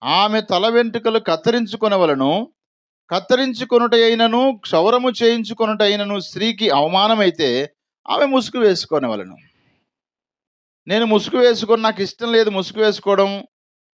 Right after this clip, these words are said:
ఒక మంచి బాయ్ లాగా, అబ్బాయి లాగా తిరగాలనిపిస్తుందని అంటే, గుండు చేసుకో అంటున్నాడు. ఒకవేళ గుండు చేసుకోవడం అవమానం అయితే,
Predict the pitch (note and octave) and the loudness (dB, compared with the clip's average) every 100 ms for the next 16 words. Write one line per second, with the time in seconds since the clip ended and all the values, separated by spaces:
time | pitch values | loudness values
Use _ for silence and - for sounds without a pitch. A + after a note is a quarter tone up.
0 | _ _ _ _ _ _ C#3 D#3+ E3+ G3 | _ _ _ _ _ _ -12 -8 -6 -6
1 | G#3 F3 E3 G3 G3 F#3 F3 F3+ - _ | -10 0 2 2 2 2 0 -2 -6 _
2 | _ _ _ C3+ C#3 F3+ F#3+ F3+ D#3+ D#3 | _ _ _ -8 0 2 2 0 -2 0
3 | F3 E3+ D#3 D#3 - D#3+ C3 C#3 A2+ A2+ | 0 -2 -6 -12 -10 -8 -4 -4 -4 -6
4 | - _ _ _ - A3 G#3 F#3 - D#3 | -12 _ _ _ -6 -4 0 0 0 -4
5 | A#2+ G2+ D2 - _ _ _ _ _ _ | -4 -6 -18 -20 _ _ _ _ _ _
6 | _ _ _ _ - F3 A#3 A#3+ B3 G3+ | _ _ _ _ -6 -2 0 0 0 0
7 | A3+ B3 B3 A#3 A#3+ A3 A3 A#3 A#3 A#3 | 0 4 2 2 2 2 4 2 2 2
8 | A3+ A3 F3+ G3 | 2 2 0 0